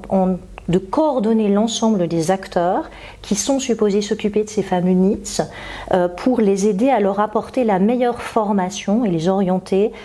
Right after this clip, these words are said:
vers des formations avec un engagement qui se traduit par un revenu à peu près mensuel d'environ, qui peut aller jusqu'à cinq cents euros.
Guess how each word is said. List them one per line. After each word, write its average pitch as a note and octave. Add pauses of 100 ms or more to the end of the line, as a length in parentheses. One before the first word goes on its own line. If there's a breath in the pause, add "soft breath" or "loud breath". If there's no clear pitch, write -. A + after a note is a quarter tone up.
(140)
vers G3
des F#3+
formations F3
avec G#3+
un F#3+
engagement G3
qui -
se -
traduit F3
par E3+
un D3+
revenu E3
à F#3
peu D#3+
près D#3
mensuel E3+
d'environ, D#3
qui E3
peut F3+
aller E3
jusqu'à D#3
cinq D#3
cents D3+
euros. C3